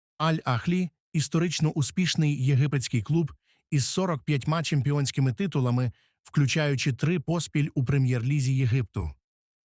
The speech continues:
Чотириразові переможці Ліги чемпіонів каф з дві тисячі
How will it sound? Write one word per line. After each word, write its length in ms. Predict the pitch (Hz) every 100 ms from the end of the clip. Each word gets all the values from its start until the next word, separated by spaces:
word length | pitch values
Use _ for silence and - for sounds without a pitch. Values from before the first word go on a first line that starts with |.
| _
Чотириразові 840 | - 175 147 202 185 170 147 196 156
переможці 760 | 135 131 127 160 160 - 165 147 _ -
Ліги 360 | 131 180 151 143
чемпіонів 680 | 143 127 135 135 127 120
каф 420 | - 135 82 - - _ _ _ _ -
з 120 | 117
дві 240 | 107 147
тисячі 640 | 131 156 147 139 - 139